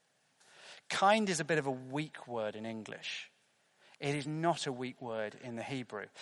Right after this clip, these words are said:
It translates the word chesed, which is much bigger than just,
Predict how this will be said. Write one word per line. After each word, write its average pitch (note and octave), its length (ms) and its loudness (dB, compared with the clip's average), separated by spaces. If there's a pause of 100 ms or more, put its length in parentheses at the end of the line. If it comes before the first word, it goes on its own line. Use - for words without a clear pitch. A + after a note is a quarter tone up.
(240)
It D#3 220 -2
translates F3+ 440 4
the D#3+ 60 -2
word C3+ 160 4
chesed, - 800 2 (200)
which D3+ 200 -2
is D3+ 100 0
much E3+ 340 4 (220)
bigger E3+ 280 6
than A#2 180 0
just, C#3 220 -2